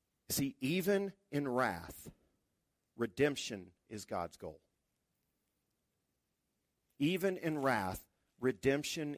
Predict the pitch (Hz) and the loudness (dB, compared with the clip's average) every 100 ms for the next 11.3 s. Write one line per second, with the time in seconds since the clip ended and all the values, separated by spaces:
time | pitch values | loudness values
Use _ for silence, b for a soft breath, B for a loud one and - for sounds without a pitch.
0 | - 139 131 120 113 - _ _ 120 113 | 0 4 6 4 2 -6 _ _ 0 2
1 | 104 101 - - _ _ _ - 101 85 | 2 0 -4 -12 _ _ _ -12 -10 -10
2 | 78 _ _ _ _ _ _ _ _ _ | -12 _ _ _ _ _ _ _ _ _
3 | _ _ _ _ _ _ _ - 151 151 | _ _ _ _ _ _ _ -8 -4 -4
4 | - - 160 160 175 165 - - 123 131 | -8 -2 0 2 2 0 -2 -16 -8 -4
5 | 107 87 - - - _ _ _ _ _ | -4 -6 -12 -14 -20 _ _ _ _ _
6 | _ _ _ _ _ _ _ _ _ _ | _ _ _ _ _ _ _ _ _ _
7 | _ _ _ _ _ - 156 170 202 175 | _ _ _ _ _ 2 4 8 6 6
8 | 196 156 156 170 156 160 - _ _ _ | 4 4 0 2 2 0 -2 _ _ _
9 | 123 175 170 147 131 - _ - 160 127 | 2 4 6 4 0 -8 _ -8 -2 2
10 | 156 - - - 190 180 - - - 123 | 2 2 -8 2 4 4 0 -2 -2 0
11 | 117 117 113 | 6 6 6